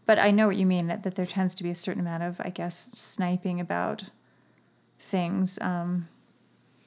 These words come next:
I mean, I know this is true. I know that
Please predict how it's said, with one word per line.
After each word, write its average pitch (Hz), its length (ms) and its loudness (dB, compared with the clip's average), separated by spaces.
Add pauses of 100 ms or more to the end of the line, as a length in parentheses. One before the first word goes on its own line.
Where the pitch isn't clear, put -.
(1040)
I 190 100 4
mean, 170 140 0
I 160 100 -4
know 165 180 -2
this 165 260 -10
is 170 120 -8
true. 185 340 -4
I 170 140 -4
know 175 200 -4
that - 240 -6